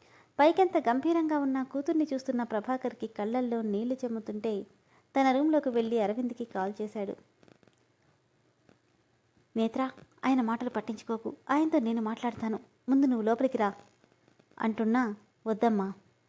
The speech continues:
ఈ ఇంట్లో నా స్థానం ఏంటో పూర్తిగా అర్థమైంది. నా కోసం ఆలోచించి మీరు బాధపడకండి, నన్ను నేను చూసుకోగలను" అంటూ అడుగులేస్తుంటే, "ఆగవే, ఎక్కడికెళ్తావు?" "ఎక్కడికైనా కానీ నీ భర్త అన్నట్టు అన్నీ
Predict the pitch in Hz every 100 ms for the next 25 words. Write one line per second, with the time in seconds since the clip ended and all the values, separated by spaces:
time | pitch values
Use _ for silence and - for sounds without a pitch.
0 | _ 240 262 285 285 247 233 240 247 254
1 | 233 226 226 - 247 247 233 202 190 208
2 | 208 196 - _ _ _ - _ 247 294
3 | 349 359 330 294 294 277 262 240 214 208
4 | 226 240 226 226 208 208 _ _ 220 214
5 | 254 247 233 226 233 - 247 214 208 202
6 | 202 _ _ - 214 208 214 196 196 220
7 | 220 214 226 220 226 208 _ _ _ _
8 | 254 294 330 226 196 233 - - 240 277
9 | 359 339 247 233 190 - _ _ _ _
10 | _ _ 233 226 269 247 220 220 214 196
11 | 190 - _ _ _ _ _ _ 208 202
12 | 202 - 226 214 214 214 202 214 240